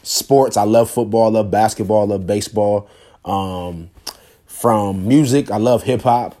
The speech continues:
R and B, gospel. We could talk about anything. Um, we talk about pop culture, stuff we see on Twitter, social media. Uh, I mean, literally anything. Nothing really is off limits. Relationships.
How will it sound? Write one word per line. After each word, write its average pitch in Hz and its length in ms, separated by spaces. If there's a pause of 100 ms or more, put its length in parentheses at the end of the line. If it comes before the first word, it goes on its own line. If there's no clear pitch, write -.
(280)
R 120 240
and 110 100
B, 117 180
gospel. 117 600
We 127 100
could 135 120
talk 139 160
about 120 320
anything. 127 720
Um, 98 560
we 107 80
talk 113 160
about 101 180
pop 120 220
culture, 147 560
stuff 131 260
we 127 80
see 143 180
on 127 140
Twitter, 147 320
social 131 360
media. 139 460 (500)
Uh, 98 720 (140)
I 151 80
mean, 165 180
literally 196 440
anything. 156 640
Nothing 175 360
really 160 240
is 135 100
off 139 260
limits. 131 380
Relationships. 131 960